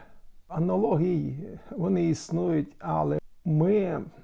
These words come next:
далекі в головному. Ізраїльтяни свідомо створили державу і свідомо її відстоюють. А українцям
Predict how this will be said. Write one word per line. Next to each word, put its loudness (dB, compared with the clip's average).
далекі 2
в -4
головному. 2
Ізраїльтяни 2
свідомо 2
створили 4
державу 4
і 2
свідомо 2
її 2
відстоюють. 2
А 0
українцям 0